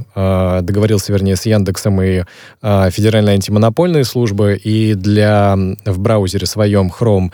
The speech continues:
а, для Android уже предлагает, собственно, пользователям выбирать между поисковыми машинами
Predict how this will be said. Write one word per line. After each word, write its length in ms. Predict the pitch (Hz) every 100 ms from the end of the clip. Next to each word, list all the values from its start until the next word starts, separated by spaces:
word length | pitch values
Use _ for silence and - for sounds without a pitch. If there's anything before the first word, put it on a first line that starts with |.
| - - -
а, 120 | 101
для 320 | 92 101 107 104
Android 400 | 101 131 143 107
уже 180 | 101
предлагает, 720 | 107 104 101 101 101 117 110 -
собственно, 380 | - 98 - 101
пользователям 600 | 113 104 101 98 101 92
выбирать 500 | 101 104 104 107 110
между 260 | 98 90
поисковыми 560 | - 98 - 110 101 98
машинами 640 | 95 104 - 98 90 87